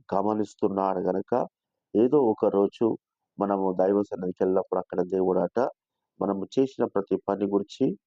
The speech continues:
ఏం చేయాలట, మనం అక్కడ ఆ దేవునికి మరి మనము ఆ తీర్పు అనేది దేవుడు మరి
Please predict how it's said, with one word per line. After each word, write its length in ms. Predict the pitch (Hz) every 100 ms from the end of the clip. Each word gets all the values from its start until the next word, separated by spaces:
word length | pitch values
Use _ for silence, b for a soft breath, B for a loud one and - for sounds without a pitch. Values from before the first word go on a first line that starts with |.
| _ -
ఏం 60 | 98
చేయాలట, 400 | 101 98 98 95
మనం 260 | 95 98
అక్కడ 400 | 95 - 101 117 - _ _ _ _ _ 95
ఆ 300 | 92 87 85 _ 107
దేవునికి 600 | 104 101 98 - 147 226 _ _ _ -
మరి 220 | 95 92
మనము 560 | 92 92 92 90 92 92 _ _ _ _ _ -
ఆ 380 | 90 87 87 - _ _ _ _ _ _ _ _ _ _ _ _ _ _ _ -
తీర్పు 460 | 120 127 - 110 -
అనేది 320 | 107 101 101
దేవుడు 540 | 98 101 98 95 117 - _ _ _ _
మరి 340 | 92 92 92